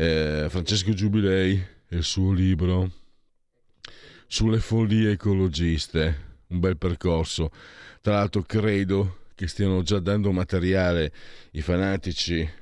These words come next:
del, degli ambientalisti per un ulteriore, per un secondo capitolo, c'è un secondo libro. Prima però andiamo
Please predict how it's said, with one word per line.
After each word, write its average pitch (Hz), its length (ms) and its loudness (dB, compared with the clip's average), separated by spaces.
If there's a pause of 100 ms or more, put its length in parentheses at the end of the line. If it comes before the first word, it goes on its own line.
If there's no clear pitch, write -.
(240)
del, 78 840 0
degli 76 120 -2
ambientalisti 82 880 -2 (480)
per 107 200 0
un 123 80 0
ulteriore, 101 800 0
per 101 140 -2
un 101 60 0
secondo 104 800 -2 (260)
capitolo, 92 500 -2
c'è 90 140 -6
un 85 80 -4
secondo 76 420 -6
libro. 62 320 -10 (580)
Prima 185 300 0
però 123 480 0 (520)
andiamo 95 680 -2